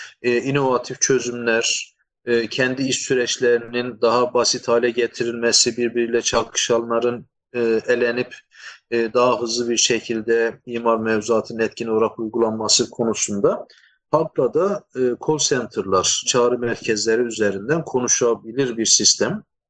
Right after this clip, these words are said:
e, kurgulanması hususunda çok, e, güzel bir yol alıp, hani bu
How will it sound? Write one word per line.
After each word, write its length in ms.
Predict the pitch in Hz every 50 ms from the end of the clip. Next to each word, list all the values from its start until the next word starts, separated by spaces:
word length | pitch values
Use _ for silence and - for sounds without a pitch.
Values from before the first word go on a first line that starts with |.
| _ - 104
e, 380 | 104 101 98 98 98 98 98 98 95 -
kurgulanması 920 | - 143 131 127 127 120 113 104 101 101 98 92 - - 160 202 226 _ _ _ _ _ _ _ _ _
hususunda 440 | - 160 135 - - 120 117 151 185
çok, 340 | 180 - 170 156 143 - - - 131
e, 40 | 127
güzel 440 | 120 120 131 123 127 139 131 120 117
bir 100 | 117 107
yol 240 | 117 135 143 135
alıp, 240 | 120 113 120 196 220 - - _ _ _ _ _ _ _ _
hani 240 | - 131 135 131 131
bu 340 | 139 143 147 139 139 -